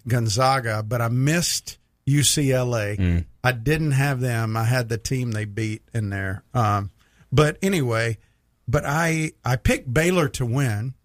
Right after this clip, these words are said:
Speaker 1: 'cause I picked Baylor against Gonzaga, Gonzaga, and then I said Baylor's gonna win it.
Speaker 2: The spoiler, huh?
Speaker 1: Yeah, and I,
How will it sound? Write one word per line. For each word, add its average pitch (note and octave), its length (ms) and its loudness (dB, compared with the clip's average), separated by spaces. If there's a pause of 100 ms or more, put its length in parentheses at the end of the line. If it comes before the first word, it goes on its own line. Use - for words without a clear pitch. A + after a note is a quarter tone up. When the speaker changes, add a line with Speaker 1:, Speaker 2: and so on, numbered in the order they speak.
(160)
Speaker 1:
'cause A#2 120 2
I B2 80 2
picked D#3+ 400 0
Baylor D3+ 340 2
against C#3 360 -4
Gonzaga, B2 580 0 (420)
Gonzaga, A#2+ 440 2
and A#2 180 0
then A#2 160 0
I A#2 100 0
said A#2+ 280 -6
Baylor's A#2+ 320 0
gonna A#2 220 -2
win E3 180 0
it. A#2 180 -2
Speaker 2:
The - 180 -2
spoiler, G2+ 560 2
huh? G2 220 4
Speaker 1:
Yeah, D#3 380 2
and D3+ 160 0
I, E3+ 100 0